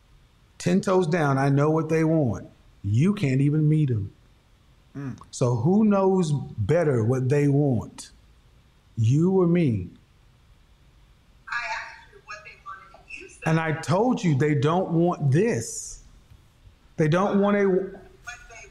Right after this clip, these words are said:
Speaker 3: want, but it seemed like you didn't have a great answer.
Speaker 1: Uh, I gave you, uh,
Speaker 3: Somebody, somebody who submits, that's what you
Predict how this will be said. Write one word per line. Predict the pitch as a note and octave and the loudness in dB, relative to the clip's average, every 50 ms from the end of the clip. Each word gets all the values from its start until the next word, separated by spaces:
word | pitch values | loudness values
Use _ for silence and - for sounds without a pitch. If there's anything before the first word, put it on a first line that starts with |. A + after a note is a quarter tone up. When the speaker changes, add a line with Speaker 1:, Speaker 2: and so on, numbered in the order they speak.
| - | -20
Speaker 3:
want, | - - - - - - _ _ - - - - - | -20 -20 -20 -20 -20 -20 _ _ -20 -20 -20 -20 -20
but | A#3 A#3 | -20 -20
it | A#3+ A#3 - - | -20 -20 -20 -20
seemed | - - A#3 - | -20 -18 -16 -16
like | B3 - - - - _ _ _ _ _ _ | -16 -16 -16 -20 -20 _ _ _ _ _ _
you | - - | -20 -20
didn't | - - - - | -20 -20 -16 -12
have | A#3 A#3 A3+ - - - - - - - - - - - - | -10 -8 -8 -8 -10 -12 -18 -20 -18 -18 -18 -20 -20 -20 -18
a | - | -12
great | - B4+ B4+ C5 - - - - - - - - - F#3 F3 | -12 -12 -12 -12 -14 -16 -18 -20 -20 -20 -20 -10 -6 -4 -2
answer. | F#3 F3+ F#3 | -2 -2 -4
Speaker 1:
Uh, | |
I | G3+ G#3+ | -4 -2
gave | A#3+ C#4+ C#4 C4+ | -2 -2 -2 -2
you, | A3 - | -2 -4
uh, | - - D3 - - - - - - - - - E2+ E2+ - - - - - | -4 -4 -6 -6 -8 -12 -10 -6 -4 -4 -4 -4 -6 -8 -10 -12 -14 -12 -12
Speaker 3:
Somebody, | - - - - - - - - - - - - - - _ _ | -10 -10 -10 -10 -10 -12 -14 -16 -18 -20 -20 -20 -20 -20 _ _
somebody | - C#4 C#4 C4+ - | -18 -16 -16 -18 -20
who | - - - | -20 -20 -20
submits, | - C4 B3+ - - - - - - - C3 - - | -18 -18 -18 -18 -20 -20 -20 -20 -20 -20 -20 -20 -16
that's | - D#3+ - - - | -14 -14 -14 -14 -14
what | D4+ D4 | -16 -16
you | - | -16